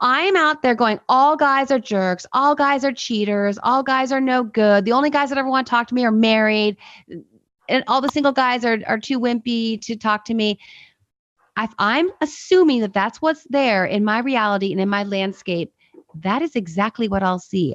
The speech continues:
I will literally not be able to see the guys that don't fit my bias. And I will, I'll just, they'll, they won't even be on my radar.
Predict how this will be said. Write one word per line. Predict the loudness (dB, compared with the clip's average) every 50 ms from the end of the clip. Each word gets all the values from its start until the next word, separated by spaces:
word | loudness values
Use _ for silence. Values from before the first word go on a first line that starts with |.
| -4 -4
I | -2 -2 0
will | 2 2 2 2 2 0 -4 _ _ _ _
literally | -2 2 2 4 4 4 2 2
not | 2 0 0 0 0
be | 0
able | 0 2 0
to | 0 -2
see | -2 -2 0 2 2 2 2 0 -2 -2
the | -4 -2
guys | 0 0 0 0 0 -2 -4
that | -4 -4 -2
don't | 0 0 0 0 -2
fit | -8 _ _ 0 0 0 -2
my | -2 0 0 0 -2 -4 -6 -10 _ -18 -12 -6 -2
bias. | -2 -2 0 0 0 0 0 0 0 -2 -8 -16 -20 _ _ -20 -20 -20 -20 -20 -20 _ _ _ _ -6
And | -4 -2
I | -2 -2 0
will, | 2 2 2 2 0 -2 -8 _ _ _ _ _ _ _ _ _ _
I'll | -2 0 0
just, | 0 0 -2 -4 -2
they'll, | 0 2 2 2 2 2
they | 2 2 4
won't | 4 4 4 4
even | 2 4 4
be | 4 4 4
on | 4
my | 2 2 0
radar. | 0 0 0 0 0 0 -2 -4 -4 -8 -12 -16